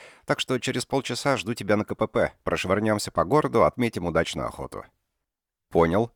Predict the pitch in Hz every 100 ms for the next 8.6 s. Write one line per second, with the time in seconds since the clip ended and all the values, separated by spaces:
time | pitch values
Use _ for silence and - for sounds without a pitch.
0 | _ 98 82 80 85 - - 76 71 -
1 | - 85 73 76 76 80 76 78 - -
2 | 76 71 78 73 73 71 - 65 - 67
3 | 69 78 67 67 69 - 69 - - 78
4 | 98 143 123 - _ - 73 69 95 98
5 | - 78 71 69 - _ _ _ _ _
6 | _ _ _ _ _ _ _ - 85 87
7 | 85 85 76 - 85 78 131 - 104 -
8 | 104 95 135 113 95